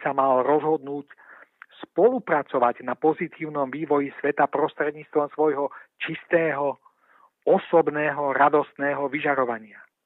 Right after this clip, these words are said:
Mal by dbať o to, aby sa jeho vnútro zachvievalo v čistej, žiarivej radosti z bytia, určenej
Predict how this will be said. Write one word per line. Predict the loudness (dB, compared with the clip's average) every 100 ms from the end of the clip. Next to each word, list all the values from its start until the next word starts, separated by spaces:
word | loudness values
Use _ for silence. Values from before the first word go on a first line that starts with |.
| _ _ _ -16 -14 -4
Mal | 2 2
by | 0 -2
dbať | 0 -2 -2
o | -4
to, | 0 -2 -2 -12 -8
aby | -4 -4 0
sa | 2 4
jeho | 2 0
vnútro | -2 -6 -8 -4 -2 -2 -6 -20 -2
zachvievalo | 2 2 -2 0 4 4 4 2 -4
v | -8
čistej, | -10 -10 -6 -6 -6 -10 -20 -10
žiarivej | -4 0 0 2 2 4
radosti | 4 2 0 -8 -10
z | -8
bytia, | -10 -8 -6 -6 -6 _ -20 -20 -14 -8
určenej | -6 -4 -4 -2 0 -2